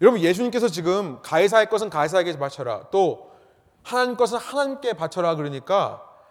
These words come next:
마치 그들의 그 이원론적인 세계관, 성과 속의 구별이라고 하는, 하나님께 속한 것과 세상에 속한 것을 구별하려고 하는 그들의 그 두얼리즘,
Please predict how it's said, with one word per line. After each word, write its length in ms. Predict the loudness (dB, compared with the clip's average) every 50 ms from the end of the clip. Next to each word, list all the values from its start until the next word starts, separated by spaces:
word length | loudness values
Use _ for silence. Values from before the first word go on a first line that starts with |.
| _ _
마치 300 | 2 2 2 2 0 -6
그들의 460 | -2 0 0 2 6 8 8 8 6
그 180 | 4 0 -4 -4
이원론적인 880 | -4 -6 -4 0 4 8 10 10 10 8 6 2 2 0 -4 -4 -4
세계관, 500 | -4 -4 -2 -2 -2 -2 -2 -4 -4 -6 -16 -20 _ _ _ _ _ _ _ _ _ -16
성과 640 | -6 0 4 4 4 4 2 2 4 4 4 2
속의 340 | 0 -2 -4 -4 -2 -2 -2
구별이라고 460 | -2 -2 -2 0 2 2 0 0 -2
하는, 360 | -4 -8 -8 -10 -12 -12 -14 -16 -20 _ _ _ _ _ _ _ _ _ _ _ _
하나님께 440 | -6 0 2 2 2 2 0 -4 -6
속한 260 | -4 -2 -2 0 0
것과 200 | 0 0 0 0
세상에 340 | 0 0 0 2 2 0 -2
속한 200 | -2 -6 -8 -6
것을 220 | -6 -6 -6 -8
구별하려고 640 | -8 -4 4 8 8 8 8 8 4 4 2 2 2
하는 280 | 0 -2 -2 -6 -8 -10 -14 -20 -20 _ _
그들의 300 | -4 -2 2 6 6 6
그 180 | 6 4 -4 -4
두얼리즘, 760 | 0 4 6 8 8 6 4 0 -4 -6 -8 -10 -12 -14